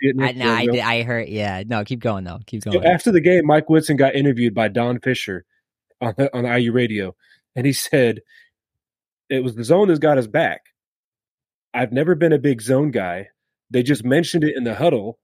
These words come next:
Speaker 1: I said, 'Why not?' We hadn't practiced it a wh-, whole lot." So <laughs> it's a team that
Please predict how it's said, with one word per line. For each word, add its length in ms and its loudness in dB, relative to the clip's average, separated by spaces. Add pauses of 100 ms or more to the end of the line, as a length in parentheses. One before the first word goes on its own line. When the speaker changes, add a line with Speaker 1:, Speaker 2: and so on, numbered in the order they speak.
(240)
Speaker 1:
I 120 -2
said, 280 0
'Why 240 0
not?' 400 -2 (360)
We 120 -2
hadn't 220 0
practiced 460 -2
it 80 -4
a 20 -4
wh-, 220 -8
whole 160 -8
lot." 200 -8 (200)
So 220 0 (440)
<laughs> 420 -20 (400)
it's 120 -2
a 60 -4
team 260 2
that 120 4